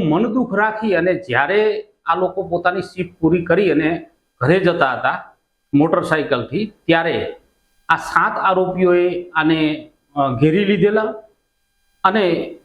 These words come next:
એની સાથે જે માણસ બેઠો હતો એને પણ છરીનો ઘા મારેલો અને આને સીધો એક જ છરીનો ઘા મારીને ઘટના સ્થળે મોત નિપજાવેલું.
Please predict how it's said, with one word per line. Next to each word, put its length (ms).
એની 200
સાથે 380
જે 140
માણસ 320
બેઠો 280
હતો 180
એને 240
પણ 220
છરીનો 300
ઘા 220
મારેલો 380
અને 220
આને 280
સીધો 380
એક 300
જ 100
છરીનો 260
ઘા 200
મારીને 380
ઘટના 380
સ્થળે 280
મોત 360
નિપજાવેલું. 560